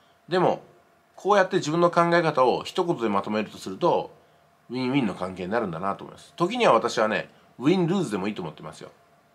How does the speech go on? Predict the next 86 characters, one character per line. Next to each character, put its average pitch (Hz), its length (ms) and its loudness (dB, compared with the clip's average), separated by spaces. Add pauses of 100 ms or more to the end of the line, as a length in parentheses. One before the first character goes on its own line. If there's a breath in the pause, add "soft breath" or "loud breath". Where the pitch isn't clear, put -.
(100)
つ 185 100 -10
ま 175 100 4
り 110 80 0
私 151 300 -2
に 170 160 0
何 175 220 2
の 190 180 2
利 180 120 -2
益 104 140 -2
も 87 100 -4
な 87 100 -6
く - 80 -20
て 98 80 -14
も、 127 320 -2 (420 soft breath)
私 131 220 -8
の 170 80 2
目 156 120 4
の 208 60 4
前 240 160 4
の 117 80 2
人 92 180 -6
が、 - 160 -10 (680)
「よ 165 100 -2
か 175 100 0
っ 175 60 -4
た、 151 100 2
あ 165 40 2
り 180 60 4
が 170 120 4
と 135 100 -2
う」 107 100 -2
っ - 20 -14 (280)
て 123 80 -8
い 113 40 -4
う - 20 -4
状 123 140 0
態 120 120 4
に 117 60 -2
な 117 100 4
れ 87 80 0
ば、 98 320 2 (320 soft breath)
私 175 300 -6
は 180 120 4
自 117 160 -6
力 165 220 -2
で 151 160 2
自 110 180 -4
分 131 100 -6
の 120 100 -2
暮 123 160 -2
ら 120 40 -2
し 120 80 -6
ぐ 120 80 -2
ら 87 120 -2
い 67 40 -8
は - 120 -14 (460)
立 127 140 -8
て 127 60 0
直 117 160 4
し - 60 -12
て 87 60 -10
い 82 40 -10
こ 90 140 -10
う - 20 -16
と 90 60 -14
思 85 100 -8
い - 20 -8
ま 92 120 -8
す - 100 -20
ん - 40 -20
で 90 100 -20
ね。 98 160 -20 (520 soft breath)
で 170 100 -4
す 165 100 -6
ん 151 80 -4
で、 160 340 4 (380)
え 85 420 -8
ー、 - 40 -18
か - 80 -12
っ - 20 -14
こ 143 120 -2
よ 131 60 -2
く 131 80 -8
言 135 100 0
え - 20 -2
ば、 85 160 -2